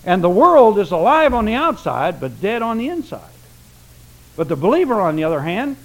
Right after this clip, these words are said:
Paul tells us that your old man is crucified, that the body of sin might be destroyed, that you should henceforth not serve sin. The believer is dead on the outside, and he's alive on the inside.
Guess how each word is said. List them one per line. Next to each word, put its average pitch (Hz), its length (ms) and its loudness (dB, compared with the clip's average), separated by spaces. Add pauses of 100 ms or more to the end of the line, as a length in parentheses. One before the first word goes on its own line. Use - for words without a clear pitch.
(280)
Paul 165 240 0
tells 170 300 -4
us 175 140 -10
that 180 220 -8
your 175 100 -4
old 175 200 -2
man 175 160 -6
is 175 120 -10
crucified, 175 580 -4
that 175 100 -12
the 175 60 -12
body 185 240 2
of 165 100 -8
sin 190 180 -6
might 185 160 -4
be 170 80 -14
destroyed, 185 380 -4
that - 80 -18
you 190 100 -8
should 185 180 -8
henceforth 190 420 -6
not 185 240 -6
serve 190 240 -6
sin. 269 240 -2
The 247 60 -2
believer 196 360 2
is 135 100 -8
dead 190 300 2
on 247 160 0
the 165 100 -4
outside, 135 600 -10 (520)
and 120 140 -8
he's 185 160 -6
alive 175 460 -2
on 220 100 -4
the 269 140 -4
inside. 320 420 -12